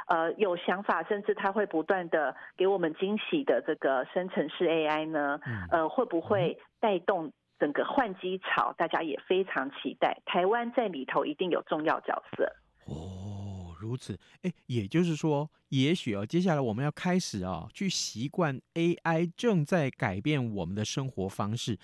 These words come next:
Speaker 2: 那问题来了，呃，君雅，呃，
Speaker 1: 嗯。
Speaker 2: 我不才在下，我今年六十岁了，我们这种老 Coco 怎么办？<laughs> 你有什么忠告没有？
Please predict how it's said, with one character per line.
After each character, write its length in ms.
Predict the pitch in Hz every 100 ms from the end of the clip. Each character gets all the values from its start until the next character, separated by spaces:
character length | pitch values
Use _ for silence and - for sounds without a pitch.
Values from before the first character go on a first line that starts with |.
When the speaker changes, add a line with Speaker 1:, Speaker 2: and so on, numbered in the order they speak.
| - - -
Speaker 2:
那 120 | 196
问 160 | 190
题 120 | 160 123
来 160 | 95
了， 160 | 101 98 - - _
呃， 140 | - 113
君 200 | 139 147
雅， 200 | 107 85 _ _
呃， 240 | 131 123 -
Speaker 1:
嗯。 260 | 214 247 196
Speaker 2:
我 60 |
不 80 | 170
才 180 | - 113
在 180 | 147 135
下， 220 | 151 117
我 180 | 98 92
今 180 | 135
年 200 | 147 110
六 160 | 135 120
十 180 | - 90
岁 240 | - 110
了， 120 | 82 -
我 100 | 110
们 80 |
这 120 | 135 151
种 180 | 117
老 100 | 110
Coco 320 | 92 131 - 113
怎 140 | 101
么 100 | 85
办？ 240 | - 110 101 -
<laughs> 160 | -
你 60 | 117
有 120 | 120
什 140 | 143 104
么 100 | 104
忠 320 | - 135 139
告 240 | - 131 95
没 160 |
有？ 60 | 95